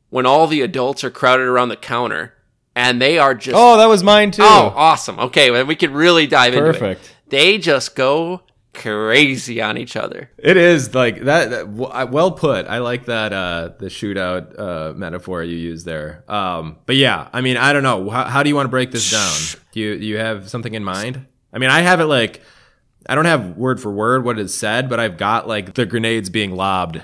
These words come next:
Speaker 2: by whom and against whom.
Speaker 1: Steve, I would love for you just to, like, just load 'em in the hopper and let's deal with 'em one by one. Let's hear those grenades.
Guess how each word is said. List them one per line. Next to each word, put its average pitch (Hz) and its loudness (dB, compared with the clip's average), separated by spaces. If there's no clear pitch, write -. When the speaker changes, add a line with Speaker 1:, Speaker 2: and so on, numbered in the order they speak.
Speaker 2:
by 117 0
whom 120 -4
and 107 -6
against 101 -10
whom. 85 -12
Speaker 1:
Steve, 135 -4
I 135 2
would 160 0
love 123 0
for 127 -10
you 117 -8
just 110 -10
to, 117 -12
like, 95 -6
just 202 -2
load 135 2
'em 143 0
in 131 -2
the 120 -2
hopper 107 -4
and 113 -4
let's 131 0
deal 135 -6
with 131 -4
'em 117 -6
one 117 -2
by 110 0
one. 95 -8
Let's 139 -2
hear 202 2
those 151 2
grenades. - -12